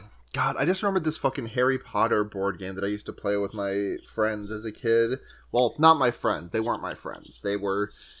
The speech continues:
and I don't say that as an attempt to distance myself from them. I say they would not have referred to me as their friend. I was just there because their mother babysat me and my sister.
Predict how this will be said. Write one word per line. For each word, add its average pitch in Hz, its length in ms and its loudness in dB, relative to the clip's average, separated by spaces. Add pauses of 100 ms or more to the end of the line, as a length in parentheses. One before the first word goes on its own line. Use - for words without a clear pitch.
(140)
and 156 120 4
I 175 40 10
don't 196 200 12
say 190 120 10
that 160 200 10
as 156 160 6
an 156 60 6
attempt 160 240 6
to 147 80 4
distance 147 300 4
myself 156 280 8
from 156 100 2
them. 156 160 6
I 131 80 10
say 135 160 4
they 127 140 6
would 117 140 2
not 113 180 4
have 113 100 -4
referred 110 340 0
to 131 80 -2
me 110 200 0
as 101 120 -2
their 98 160 0
friend. 104 320 0
I 127 120 8
was 127 180 4
just 117 160 -4
there 113 220 4
because 110 320 -4
their 113 120 2
mother 107 280 0
babysat 95 600 -2
me 110 200 -6
and 101 80 -6
my 95 100 -2
sister. 110 580 0